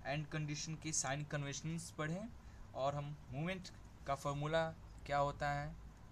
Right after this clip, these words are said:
और bending मोमेंट का फॉर्मूला क्या होता है, वो देखा। इस lecture में हम देखेंगे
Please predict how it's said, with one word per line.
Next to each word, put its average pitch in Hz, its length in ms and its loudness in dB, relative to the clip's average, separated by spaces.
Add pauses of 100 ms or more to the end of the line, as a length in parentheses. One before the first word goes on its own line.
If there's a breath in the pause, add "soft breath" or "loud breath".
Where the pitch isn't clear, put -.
(240)
और 127 160 0
bending 139 360 0
मोमेंट 135 220 -2
का 131 60 -6
फॉर्मूला 123 360 -4
क्या 127 200 -2
होता 123 280 -2
है, 127 240 -6
वो 113 160 -4
देखा। 95 260 -8 (680 loud breath)
इस 180 180 0
lecture 170 380 4
में 165 140 2
हम 156 180 0
देखेंगे 156 500 -2